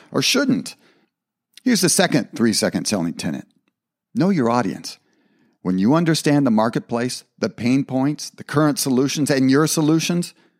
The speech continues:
well, you can pretty easily create a pros and cons summary that can guide you as you ponder whether or not to go in a new direction, pivot, or just continue on the same course.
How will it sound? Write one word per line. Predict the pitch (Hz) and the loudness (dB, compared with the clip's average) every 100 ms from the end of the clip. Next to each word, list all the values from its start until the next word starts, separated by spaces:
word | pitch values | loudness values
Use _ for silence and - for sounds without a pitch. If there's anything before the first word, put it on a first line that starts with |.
| _ _ _ _ 143 | _ _ _ _ -6
well, | 135 | -4
you | |
can | 135 131 | -4 -4
pretty | 185 170 | -2 0
easily | 139 143 123 | 0 2 0
create | 110 - 127 123 | -2 -2 0 2
a | 104 | 0
pros | - - 180 143 | -2 0 2 2
and | 127 | 0
cons | 151 143 127 | 0 0 0
summary | - 160 131 107 | 0 2 2 0
that | 95 | -2
can | 123 107 | -2 0
guide | 123 139 147 110 | 2 2 2 2
you | 98 82 | 0 -2
as | 80 | -2
you | 92 | -6
ponder | - 117 117 104 92 | -4 -2 0 0 0
whether | 98 104 | 0 0
or | 104 | 0
not | 107 - | 0 -2
to | 110 | 0
go | 131 170 | 2 4
in | 165 | 4
a | |
new | 135 110 | 2 2
direction, | 104 92 - - - - | 2 2 0 -8 -14 0
pivot, | 151 139 104 - | 0 2 -2 -2
or | 107 104 - - _ _ _ _ _ _ | 0 0 -4 -16 _ _ _ _ _ _
just | - - - - | -10 -10 -12 -4
continue | 139 131 147 156 | -2 0 2 2
on | 143 127 | 2 0
the | |
same | - 135 | 0 -2
course. | 120 139 170 - | 0 -2 -2 -6